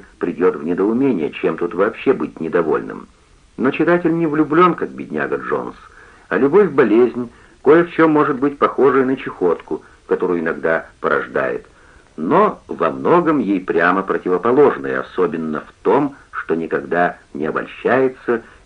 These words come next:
и не изъясняет своих симптомов в благоприятном смысле. Одно доставило ему полное удовлетворение. Именно то, что его возлюбленная получила свободу и живет у тетки,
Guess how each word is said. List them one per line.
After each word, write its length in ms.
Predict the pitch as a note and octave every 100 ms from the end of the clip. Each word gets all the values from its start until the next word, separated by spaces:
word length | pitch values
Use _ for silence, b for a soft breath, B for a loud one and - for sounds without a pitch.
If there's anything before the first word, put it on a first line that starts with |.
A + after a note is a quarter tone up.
| _
и 100 | D3
не 200 | E3 D#3
изъясняет 680 | B2 C#3 C#3+ G#2+ A2+ G#2 F#2+ -
своих 260 | D#2+ F2 F2 -
симптомов 800 | D2+ B1+ - A#2 D#3+ D#3+ - - b _
в 80 | -
благоприятном 880 | D#2+ F2 F2+ D#2+ D2 D2 - G2+ G#2+ -
смысле. 480 | C3 - - - - _ _ _ _ _ _ _ _ _ _ _ _ _
Одно 360 | A#2 C3 D3 G3+
доставило 580 | A#2 - A#2+ B2+ A#2 G#2
ему 260 | G2 F#2+
полное 640 | F#2 F#2+ G2+ F2+ D#2+ C#2+ -
удовлетворение. 1000 | E2+ D2+ D2+ D#2 D2+ D2+ C2+ A1 G1+ G1+ b b b b b b _ -
Именно 500 | F#3 F#3 F3 F3 E3+
то, 300 | - D3+ E3
что 220 | - C#3+
его 240 | C3+ C3
возлюбленная 920 | A2+ F2+ - D2+ E3+ E3 D#3 D3+ C#3+
получила 560 | C#3+ F#2 E2+ - F2+ D2+ -
свободу 640 | - B1+ - B2+ D3+ C#3 B B _
и 100 | B2
живет 380 | B2 G#2+ E3 F3
у 60 | -
тетки, 680 | - F#2+ F2 - - D#2